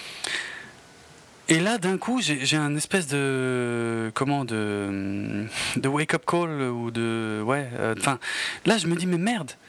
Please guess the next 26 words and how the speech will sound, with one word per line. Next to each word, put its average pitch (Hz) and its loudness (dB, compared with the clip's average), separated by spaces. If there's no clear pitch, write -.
c'est - 4
vrai, 190 2
là, 185 4
on 208 2
vient 175 2
de 175 2
me 151 2
raconter 165 0
lis-, 160 -2
finalement 180 2
une 135 2
histoire 139 0
que, - -4
'fin, 104 0
qu'on 117 0
m'annonce 117 2
comme 110 0
vraie, 147 2
sur - 2
des 139 0
mecs 247 0
qui - 0
ont 143 2
tué 156 0
d'autres 143 0
gens. » 226 2